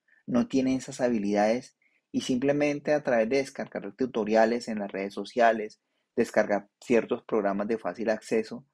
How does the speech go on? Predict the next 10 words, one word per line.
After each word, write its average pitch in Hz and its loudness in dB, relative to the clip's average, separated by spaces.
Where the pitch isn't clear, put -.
logran 139 4
vulnerar 123 -2
algunos 139 -2
sistemas 127 -6
que 127 -8
por 113 -4
desconocimiento 123 -6
o - -4
por 107 -8
descuido 139 -2